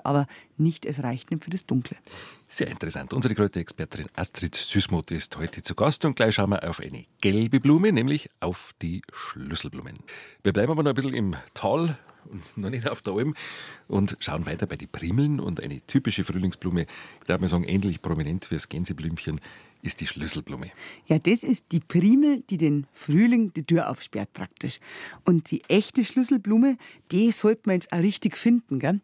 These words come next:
Speaker 1: Das ist ganz wichtig, die zum Finden. Das ist nämlich ein sogenannter Citizen Science. Ja, hört sich wild an, gell?
Speaker 2: Mhm.
Speaker 1: Und zwar eine Bürgerwissenschaft. Man hat nämlich herausgefunden, die echte Schlüsselblume, von der gibt's zwei verschiedene Blütenmodelle.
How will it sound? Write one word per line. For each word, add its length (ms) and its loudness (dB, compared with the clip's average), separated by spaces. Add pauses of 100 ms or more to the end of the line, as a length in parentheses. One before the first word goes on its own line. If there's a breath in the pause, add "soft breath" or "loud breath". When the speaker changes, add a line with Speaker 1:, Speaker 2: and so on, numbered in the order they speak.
(320 loud breath)
Speaker 1:
Das 100 4
ist 300 2
ganz 300 6
wichtig, 260 0
die 140 -2
zum 160 2
Finden. 400 4
Das 140 -2
ist 140 -4
nämlich 280 0
ein 220 4
sogenannter 1000 4 (140)
Citizen 640 2
Science. 760 4 (580 soft breath)
Ja, 200 4
hört 160 0
sich 100 0
wild 180 4
an, 100 0
gell? 120 2 (100)
Speaker 2:
Mhm. 240 0 (120)
Speaker 1:
Und 120 2
zwar 340 4
eine 260 4 (200)
Bürgerwissenschaft. 1120 2 (400 loud breath)
Man 100 6
hat 60 4
nämlich 200 6
herausgefunden, 680 2
die 180 -6
echte 400 -2
Schlüsselblume, 680 4 (240)
von 160 2
der 160 2
gibt's 260 -8
zwei 300 2
verschiedene 520 2
Blütenmodelle. 800 0